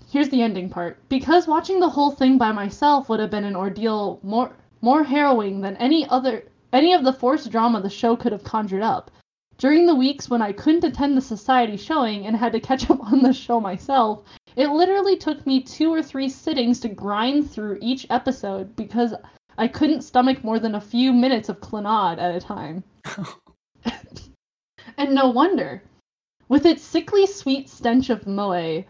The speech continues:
ludicrously contrived stories, and array of cardboard template cutouts masquerading as female characters, just what is there to like for someone who's not into moe or extremely sappy melodramas?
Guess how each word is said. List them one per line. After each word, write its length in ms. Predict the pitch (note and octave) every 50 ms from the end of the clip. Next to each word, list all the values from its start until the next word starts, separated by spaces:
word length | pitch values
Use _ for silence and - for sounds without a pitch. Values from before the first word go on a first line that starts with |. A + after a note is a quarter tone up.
| _
ludicrously 880 | - G#3+ C4+ D#4+ F4+ F#4+ F#4 - F4+ F4 - - D#4 D#4+ D#4 D#4 D4 -
contrived 560 | - - - C4 B3+ B3+ - A#3+ A3 A3+ F#3 -
stories, 560 | - - A#3 A3+ A3 G#3 G3+ G3+ G3+ G3+ - -
and 100 | A3 G#3+
array 840 | G3+ G#3 G3+ - - - _ _ _ _ _ - A3 A#3 B3 C4+
of 160 | C4 A3+ F#3+ -
cardboard 800 | - - - A#3+ B3 C#4 A#3+ A3 A#3+ A#3+ A#3 A#3 G#3+ G3+ G3+ - _ _
template 540 | - - C4 B3+ C4 C4 - A#3 G3+ - -
cutouts 680 | - - C#4 C#4 B3+ G3 F3 D#3 - - _ - - -
masquerading 840 | A#3 A#3 B3+ C#4+ C#4+ - - A#3+ A3+ C4+ B3 B3+ B3 A#3 G#3+ G#3 G3+
as 120 | G#3 -
female 380 | - B3 A#3+ A#3 A3 G3 F3+ F#3
characters, 720 | - D4+ D#4+ C#4 B3 B3+ - F#3+ F#3 F#3+ F#3+ A3+ - - _ _ _ _ _ _ _ _ _ _
just 200 | - D4 C#4 -
what 340 | A#3 A#3 A#3+ D#4+ F4 - -
is 180 | D4 D4+ C4
there 160 | C4+ C4+ C4+ B3+
to 80 | A#3
like 360 | A3 G#3+ A3+ C4 C4+ C4 C4+ -
for 140 | - A#3 A#3
someone 360 | - C4+ B3 B3 B3+ B3+ B3+
who's 240 | A3+ B3+ A3+ G#3+ G3+
not 300 | A3 A3 A3+ B3 - B3
into 140 | A#3+ C4+
moe 340 | B3 A3 G#3 G3 G3+ G#3 G3+
or 160 | F#3 F#3 G3
extremely 540 | G3 G3+ G3+ - - - F#3+ F#3+ G3 G3 G3
sappy 340 | F#3+ - F#3 F3+ - F#3+ F#3
melodramas? 800 | E3+ F3 E3+ D#3+ D#3+ - - E3+ E3+ D#3+ E3 D#3+ F3 F#3+ - _